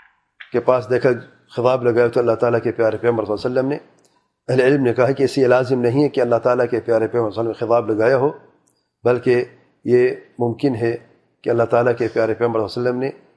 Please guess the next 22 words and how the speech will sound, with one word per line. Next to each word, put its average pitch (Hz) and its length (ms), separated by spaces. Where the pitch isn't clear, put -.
خوشبو 131 360
یا 120 100
طیب 131 260
لگایا 113 340
ہو، 139 40
جس 120 180
کی 127 60
وجہ 113 220
سے - 220
یہ 117 220
رنگ 117 160
نظر 113 260
آیا 113 160
لوگوں 113 240
کو، 127 140
لوگوں 120 220
نے 113 60
سمجھا 110 260
کہ 110 120
یہ 110 200
خضاب 98 260
ہے۔ 82 80